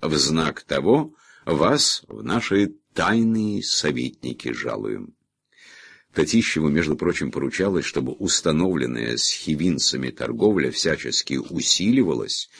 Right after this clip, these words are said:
и чтоб киргиз-кайсаки были приласканы и от всяких противных предприятий удержаны.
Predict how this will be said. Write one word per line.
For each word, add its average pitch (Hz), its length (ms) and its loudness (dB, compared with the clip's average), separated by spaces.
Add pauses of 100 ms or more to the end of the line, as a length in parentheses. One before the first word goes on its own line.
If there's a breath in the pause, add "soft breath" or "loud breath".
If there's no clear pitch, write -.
(260 loud breath)
и 92 100 6
чтоб 90 360 2
киргиз-кайсаки 90 1300 4
были 87 320 2
приласканы 85 1080 2 (380 loud breath)
и 101 100 6
от 82 160 4
всяких 110 520 2
противных 90 800 2
предприятий 82 1040 0
удержаны. 73 840 2